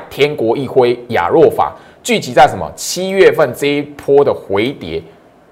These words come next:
好，那时候如果大家的印象来讲的话，七根、八根的跌停板。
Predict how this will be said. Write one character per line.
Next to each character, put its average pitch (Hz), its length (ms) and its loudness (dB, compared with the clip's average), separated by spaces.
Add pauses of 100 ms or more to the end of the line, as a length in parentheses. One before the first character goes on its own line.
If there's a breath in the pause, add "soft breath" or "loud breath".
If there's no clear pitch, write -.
(760)
好， - 120 -4
那 139 120 6
时 175 100 0
候 160 100 6
如 131 60 2
果 120 80 4
大 131 120 4
家 127 40 6
的 120 80 -2
印 127 140 -8
象 127 120 -2
来 107 120 -2
讲 104 120 -10
的 85 80 -12
话， 113 120 -2
七 - 340 -8
根、 143 260 2 (220)
八 135 220 4
根 135 160 -4
的 120 80 -6
跌 101 180 -6
停 98 160 -10
板。 85 160 -4